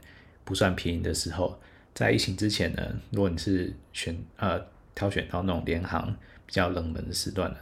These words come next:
那真的是机票钱加住宿费加一些有的没有的开销加一加，其实，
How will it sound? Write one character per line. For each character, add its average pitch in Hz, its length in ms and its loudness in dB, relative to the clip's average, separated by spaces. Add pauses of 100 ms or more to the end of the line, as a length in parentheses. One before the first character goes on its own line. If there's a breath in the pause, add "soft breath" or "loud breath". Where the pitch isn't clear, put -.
那 104 100 0
真 98 200 2
的 95 60 -4
是 95 280 2 (520 loud breath)
机 107 160 0
票 104 180 6
钱 90 300 -2
加 90 340 0 (300)
住 101 160 0
宿 95 200 0
费 92 240 4
加 87 220 2
一 95 60 4
些 92 280 2
有 87 240 2
的 82 100 -2
没 92 100 2
有 87 80 2
的 78 60 -2
开 85 220 0
销 85 280 -4
加 92 200 2
一 - 40 2
加， 87 160 2
其 - 160 -4
实， 85 320 -2